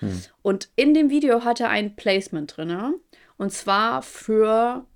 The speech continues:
Speaker 2: eine Porno-Webseite. Und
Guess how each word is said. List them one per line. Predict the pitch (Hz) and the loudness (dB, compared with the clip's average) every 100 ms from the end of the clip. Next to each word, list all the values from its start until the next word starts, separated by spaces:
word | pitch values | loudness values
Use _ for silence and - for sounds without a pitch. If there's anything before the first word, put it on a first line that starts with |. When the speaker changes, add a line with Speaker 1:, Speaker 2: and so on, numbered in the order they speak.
| _ _ - | _ _ -4
Speaker 2:
eine | 185 196 | -2 -2
Porno-Webseite. | - - 196 196 156 120 131 - 117 139 135 - 170 208 302 - _ _ _ | -4 0 2 2 -4 -6 -14 -12 -8 -8 -8 -10 -8 -6 -8 -10 _ _ _
Und | 196 185 180 175 170 175 | -2 0 2 2 0 -4